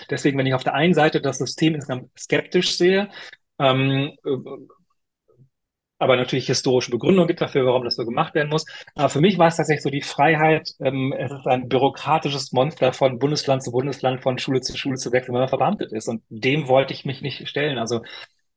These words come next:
ähm, ich konnte mir nie vorstellen, vierzig Jahre lang an einer Schule zu unterrichten. Für andere ist das ganz toll, weil sie da, ne, das ist deren Leben.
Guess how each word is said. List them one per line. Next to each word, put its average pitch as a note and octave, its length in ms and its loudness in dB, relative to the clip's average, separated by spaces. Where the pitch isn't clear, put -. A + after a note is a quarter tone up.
ähm, B2+ 480 0
ich E3 180 2
konnte F3+ 200 4
mir D3+ 120 2
nie D#3+ 160 4
vorstellen, D3+ 640 0
vierzig - 360 -2
Jahre C3+ 200 4
lang B2+ 140 -2
an C#3 100 -6
einer C3 100 -2
Schule C#3 200 -4
zu - 80 -4
unterrichten. E3+ 680 -4
Für - 200 -4
andere C3 180 -2
ist A#2+ 100 -2
das - 120 -8
ganz A#2 200 -2
toll, E3+ 280 2
weil C#3 100 4
sie C3 140 -10
da, C3 240 4
ne, E3 200 0
das B2 140 -6
ist - 140 -12
deren B2 180 -2
Leben. E3 340 0